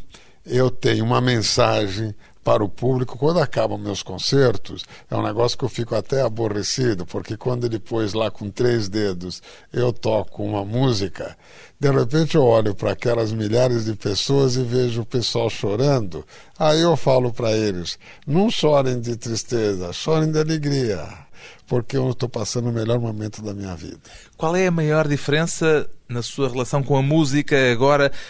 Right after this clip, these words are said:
Speaker 2: entre a experiência de pianista que teve e a experiência de direção de orquestra que tem nesta altura?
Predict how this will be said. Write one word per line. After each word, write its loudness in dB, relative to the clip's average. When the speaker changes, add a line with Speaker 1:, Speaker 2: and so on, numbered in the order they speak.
Speaker 2:
entre 0
a -2
experiência -2
de -6
pianista -2
que -12
teve 0
e -2
a 2
experiência -2
de -12
direção 0
de 2
orquestra 0
que -8
tem -2
nesta -4
altura? -6